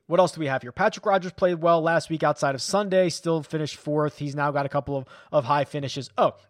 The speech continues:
okay. The opposite of Charlie Hoffman is Russell Knox. Let's do this. Uh, if you like course history, I've got a guy for you. So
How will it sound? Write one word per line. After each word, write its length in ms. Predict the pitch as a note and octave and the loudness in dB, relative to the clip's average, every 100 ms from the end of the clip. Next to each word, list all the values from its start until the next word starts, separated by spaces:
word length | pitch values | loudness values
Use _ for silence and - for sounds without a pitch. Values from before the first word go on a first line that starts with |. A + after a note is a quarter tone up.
| - | -2
okay. 220 | E3+ C#3 _ | 0 -2 _
The 120 | E3 | 0
opposite 560 | G3 B3 C#4 C4+ D4 C#4 - | 2 2 0 -6 -8 -10 0
of 560 | G#3+ G3 F3+ F3+ E3+ - _ _ _ _ _ _ _ _ _ _ _ _ _ _ _ - | 4 4 4 0 -2 -12 _ _ _ _ _ _ _ _ _ _ _ _ _ _ _ -12
Charlie 440 | - G#3 G3 F3 | 0 6 6 6
Hoffman 800 | C#3+ - F#3+ G3+ F#3+ F3+ D#3+ D3 - | -2 2 6 6 4 -2 -4 -4 -8
is 180 | C#3+ | -10
Russell 440 | B2+ D#3 - - C#3 | -2 0 0 -2 -10
Knox. 600 | B2 B2+ A2+ F2 - - - | -8 -4 -4 -4 -14 -20 -4
Let's 280 | F3+ G3 | -4 -4
do 320 | - B3+ C4 A3 | -8 -12 -12 -14
this. 600 | E3 B2+ C#3 - - - | -16 -10 -10 -10 -12 -14
Uh, 220 | - C3+ C3 | -10 -10 -10
if 140 | - | -8
you 100 | D#3 | -6
like 460 | C#3+ C3+ A3 D4+ - | -4 0 0 0 -6
course 400 | - A#3+ A3+ - | -6 -2 -2 -6
history, 840 | - G3 - - C#3+ C3 B2 A#2+ - _ _ _ - | -2 -2 -2 -8 -6 -4 -6 -10 -16 _ _ _ -6
I've 160 | D3+ | -4
got 160 | C#3 D#3+ | 2 2
a 60 | D3 | 2
guy 240 | C3 A2+ | 0 -2
for 240 | - - | -8 -14
you. 80 | A#1 - | -14 -16
So 420 | - - G3+ G2+ | -4 6 6 6